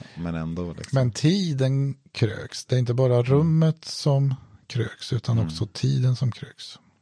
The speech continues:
Speaker 2: Krökt tid. Det är spännande.
Speaker 1: Ja,
Speaker 2: Ja.
Speaker 1: det är jättespännande.
Speaker 2: <laughs> Och sen när Einstein hade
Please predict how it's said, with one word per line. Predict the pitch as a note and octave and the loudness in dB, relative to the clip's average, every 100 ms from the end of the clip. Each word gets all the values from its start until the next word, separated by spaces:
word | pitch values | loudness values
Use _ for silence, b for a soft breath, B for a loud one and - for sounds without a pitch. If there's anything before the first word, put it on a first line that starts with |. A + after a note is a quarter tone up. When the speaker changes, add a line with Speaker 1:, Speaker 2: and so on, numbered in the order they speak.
| _ _ - | _ _ -6
Speaker 2:
Krökt | - C#3 C#3 C3+ - - | 0 2 2 0 -8 -8
tid. | - G2+ G#2 - - B B B _ _ _ _ - | -4 -4 -6 -16 -20 B B B _ _ _ _ -6
Det | D3 D4+ E4 | -2 0 0
är | |
spännande. | B3+ B3+ D#3 G#2+ E2+ | 0 2 2 0 -4
Speaker 1:
Ja, | - E2+ F2 - | -6 -6 -8 -8
Speaker 2:
Ja. | - | 2
Speaker 1:
det | A#2+ | 4
är | C#3+ | 4
jättespännande. | B2 C3 - D3 C3+ E2+ E3 - | 2 0 -4 -2 0 0 0 -2
Speaker 2:
<laughs> | - E3+ - C3 - B B B B B B _ b b | 0 0 0 -6 -6 B B B B B B _ b b
Och | - D3+ D3+ - _ - | 0 2 2 0 _ -16
sen | - - D#3+ E3 | -4 2 2 4
när | E3 D#3+ D3+ - | 4 4 2 2
Einstein | D3 C#3 - D3+ C#3 | 2 2 0 0 2
hade | B2+ B2+ B2+ A#2+ | 2 4 4 2